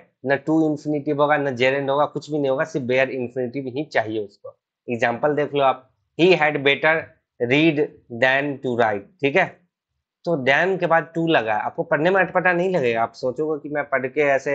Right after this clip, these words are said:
एरर डिटेक्शन, सेंटेंस इंप्रूवमेंट का क्वेश्चन कर लूंगा, तो कोई कोई चीज होती है जो आपको फंसा देगी, जो कि यहाँ पे फंसा देगी, आपको अटपटा तो नहीं लगेगा, लेकिन ये गलत है। तो सही क्या होगा? तो he had better read than write,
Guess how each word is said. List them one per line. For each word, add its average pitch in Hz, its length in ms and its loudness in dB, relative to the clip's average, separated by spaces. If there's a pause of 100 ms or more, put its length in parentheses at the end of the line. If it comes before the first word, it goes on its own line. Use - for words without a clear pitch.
(460)
एरर 135 220 2
डिटेक्शन, 131 580 -2
सेंटेंस 127 380 -4
इंप्रूवमेंट 131 420 -4
का 131 80 -6
क्वेश्चन 127 380 -4
कर 131 180 0
लूंगा, 131 300 -4 (340)
तो 135 60 -8
कोई 151 220 2
कोई 170 200 0
चीज 165 220 -2
होती 139 220 2
है 165 60 -2
जो 170 100 -2
आपको 151 200 -6
फंसा 123 320 2
देगी, 110 280 -2
जो 127 180 -4
कि 160 140 -4
यहाँ 139 160 0
पे 127 100 -4
फंसा 117 240 -6
देगी, 113 180 -8
आपको 117 300 -2
अटपटा 135 420 -2
तो 156 160 -8
नहीं 139 220 0
लगेगा, 107 300 -4 (600)
लेकिन 135 280 -2
ये 180 180 0
गलत 120 380 0
है। 98 140 -20 (380)
तो 123 80 -4
सही 131 300 -4
क्या 143 180 0
होगा? 135 240 -2 (480)
तो 165 160 4
he 151 240 0
had 139 300 2
better 131 300 2 (840)
read 127 420 2 (400)
than 120 380 0
write, 101 280 -8